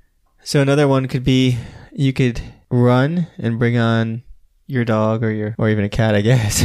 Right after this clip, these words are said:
<laughs> It'd be un-, unusual, but that way you get them exercise too.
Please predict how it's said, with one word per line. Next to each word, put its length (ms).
<laughs> 200
It'd 300
be 160
un-, 260
unusual, 480
but 260
that 260
way 100
you 60
get 160
them 180
exercise 520
too. 160